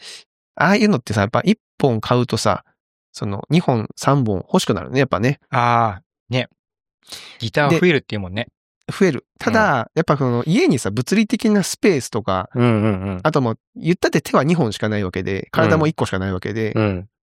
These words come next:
Speaker 1: 楽器が増えたところで、めでる時間がね、相対的にはその一本あたりの、あれは減っていくわけじゃないですか。
Speaker 2: <laughs> そうだね。そうですね。うん。そうね。うん。
Speaker 1: そう思うとなんか、そういうことを考えると、まあ別にそこまで、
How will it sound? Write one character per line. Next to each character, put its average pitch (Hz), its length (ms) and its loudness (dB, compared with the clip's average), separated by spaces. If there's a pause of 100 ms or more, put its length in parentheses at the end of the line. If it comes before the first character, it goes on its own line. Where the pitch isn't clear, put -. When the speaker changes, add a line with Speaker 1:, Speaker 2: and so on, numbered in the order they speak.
(200)
Speaker 1:
楽 165 240 0
器 247 100 0
が 311 80 4
増 - 140 -12
え 185 40 0
た 147 100 2
と 127 80 -2
こ 131 100 2
ろ 123 60 4
で、 117 180 2
め 135 340 2
で 254 100 2
る 196 100 4
時 127 120 0
間 127 220 2
が 123 140 2
ね、 127 120 2
相 190 240 -2
対 190 180 2
的 185 200 -4
に 170 60 2
は 120 60 0
そ - 120 -8
の 160 80 0
一 - 80 -2 (140)
本 226 120 2
あ 208 60 2
た 147 100 2
り 113 80 0
の、 104 200 -6 (300)
あ 135 60 -2
れ 135 60 4
は 127 60 2
減 147 100 0
っ - 40 -4
て 165 120 2
い 165 40 0
く 165 100 0
わ 151 80 4
け 151 100 2
じ - 120 0
ゃ 156 40 2
な - 0 -
い 127 40 -2
で - 0 -
す - 40 -10
か。 107 60 -4
Speaker 2:
<laughs> - 0 -
そ - 0 -
う - 20 -8
だ - 140 -8
ね。 143 60 -4
そ 156 120 2
う - 20 0
で - 60 -4
す - 140 -16
ね。 120 180 -2 (160)
う 117 60 -2
ん。 107 200 -2 (640)
そ - 180 -4
う - 100 -4
ね。 117 160 -8 (220)
う - 160 -12
ん。 - 40 -10
Speaker 1:
そ 269 200 0
う 330 160 0
思 349 180 0
う 139 60 -2
と 120 100 -2
な 135 120 0
ん 131 60 -2
か、 113 240 -2
そ - 140 -2
う - 20 4
い - 20 2
う 269 40 -2
こ 302 80 0
と 262 120 2
を 214 40 2
考 202 140 0 (140)
え 208 80 4
る 147 100 -2
と、 127 260 2
ま 113 160 -8
あ 95 40 -10
別 - 360 -10
に 117 100 -4
そ - 200 -10
こ - 140 -2
ま 220 180 4
で、 147 220 0